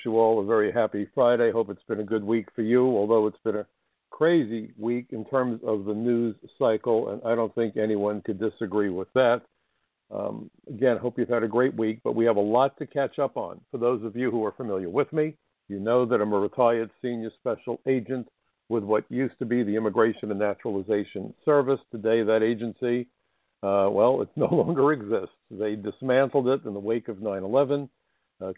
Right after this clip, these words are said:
cut it up into little pieces, and blended it into an agency that goes by the optimistic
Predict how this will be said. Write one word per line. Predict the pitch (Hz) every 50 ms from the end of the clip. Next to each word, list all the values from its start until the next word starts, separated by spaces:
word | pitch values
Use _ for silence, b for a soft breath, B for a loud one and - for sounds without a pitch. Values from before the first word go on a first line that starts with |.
| -
cut | - 147 156
it | 143 143 135
up | 139 143 -
into | 147 131 - -
little | 107 113 127 127 135
pieces, | 110 - 127 120 113 - - 131 110 101
and | 117 101 104 95 95
blended | 92 113 120 131 143 151 131 131 139 127
it | 131 117
into | 120 120 120 - - 110 110
an | 110 - -
agency | 123 131 135 120 107 123 120 - _ 131 120 120 117
that | 104 107 104 -
goes | 117 117 120 123 101
by | 95 104 107
the | 104 104 113
optimistic | - 113 123 - - 127 110 107 110 - _ - 113 95